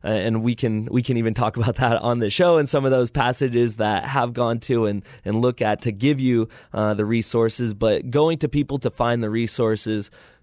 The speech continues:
to, uh, proclaim the gospel, to know the verses, to know how Christ has worked and what he has done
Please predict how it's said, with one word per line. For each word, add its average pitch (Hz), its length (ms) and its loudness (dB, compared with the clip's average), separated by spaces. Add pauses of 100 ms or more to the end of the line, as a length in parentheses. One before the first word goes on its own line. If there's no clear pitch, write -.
(140)
to, 190 400 -2 (420)
uh, 127 440 0
proclaim 151 340 0
the 147 80 0
gospel, 139 340 0
to 170 220 -2
know 151 140 2
the 131 100 0
verses, 127 540 -2
to 175 180 -4
know 156 200 0
how 120 280 0 (280)
Christ 117 320 -2
has 110 120 -6
worked 120 320 -2
and 110 140 0
what 110 180 0
he 117 140 -4
has 101 160 -4
done 110 340 -2